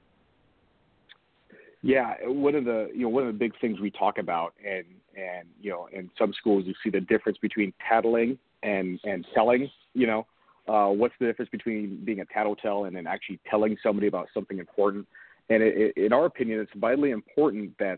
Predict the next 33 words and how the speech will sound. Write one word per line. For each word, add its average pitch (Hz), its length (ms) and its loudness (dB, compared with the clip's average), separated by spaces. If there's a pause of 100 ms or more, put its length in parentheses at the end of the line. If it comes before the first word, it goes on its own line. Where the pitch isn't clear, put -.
(140)
schools, 107 460 0 (240)
uh, 90 220 -4
school 123 300 -2
systems, 101 400 -4
districts, 104 480 0 (640)
uh, 110 180 4
have 127 500 2 (400)
some 131 200 0
sort 139 120 0
of 101 60 0
anonymous 107 600 0
tip 127 180 0
line 85 320 -2 (320)
that 104 240 2
allow 107 420 4 (120)
students, 107 380 0 (280)
uh, 98 280 -4 (260)
to 107 320 0
speak 113 220 -2
up, 127 180 0 (140)
that 110 100 -2
allow 104 380 -4
them 107 240 -4
that 85 100 -8
when 104 220 -6
something's 123 340 -4
bothering 113 300 -2
them, 95 120 -8
they 101 120 -4
can 104 200 -10 (100)
say, 117 360 2 (300)
"Hey, 120 160 0
this 110 180 -2